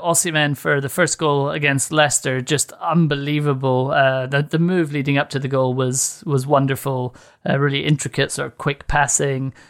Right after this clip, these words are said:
Uh, and then just, yeah, just wonderful first touch, lifting it over a defender and then poking it over Schmeichel as he came out.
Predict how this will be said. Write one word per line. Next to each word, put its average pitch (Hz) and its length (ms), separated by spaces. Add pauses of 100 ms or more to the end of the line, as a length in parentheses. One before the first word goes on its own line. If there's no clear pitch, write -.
(200)
Uh, 139 360
and 139 260
then 135 240
just, - 460
yeah, 127 240 (380)
just - 520 (600)
wonderful 151 440
first - 300
touch, - 240
lifting 135 300
it 131 60
over 135 240
a 131 80
defender 131 580 (300)
and 123 400
then 135 180
poking 131 420
it 127 200
over 135 320
Schmeichel 139 420
as 123 100
he 123 80
came 135 220
out. 135 240